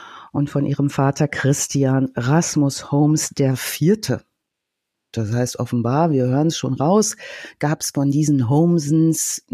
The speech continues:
schon ganz lange welche und der Stammbaum ist tatsächlich beeindruckend. Der Familienstammbaum der Elizabeth Holmes, ähm, ist seitens des Vaters in der Abstammung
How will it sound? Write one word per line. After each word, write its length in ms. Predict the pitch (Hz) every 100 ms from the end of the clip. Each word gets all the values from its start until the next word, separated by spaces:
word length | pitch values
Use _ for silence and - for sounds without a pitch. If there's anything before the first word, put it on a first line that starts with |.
| - - - -
schon 520 | - - 139 143 143 -
ganz 360 | - 117 117
lange 360 | 120 139 185 170
welche 420 | 180 175 175 175
und 200 | - 143
der 100 | 139
Stammbaum 580 | 135 - 131 147 143 139
ist 220 | 139 -
tatsächlich 560 | 139 - 127 - 135 -
beeindruckend. 840 | 120 117 113 110 117 127 123 - - - - - - _ -
Der 80 | -
Familienstammbaum 1080 | 185 175 214 247 202 - 175 175 165 160 165
der 360 | 156 151 151 147 - - - -
Elizabeth 600 | 139 143 170 156 131 -
Holmes, 540 | 135 160 185 - - _ _ _ _ _ _ _ _ _ -
ähm, 460 | 156 151 147 139 139
ist 180 | 143 -
seitens 360 | 139 143 143
des 200 | 135 131
Vaters 680 | - 143 165 - 202 190 - - - - _ - - - 160
in 220 | 165 165
der 180 | 156 -
Abstammung 800 | - - 151 151 147 147 143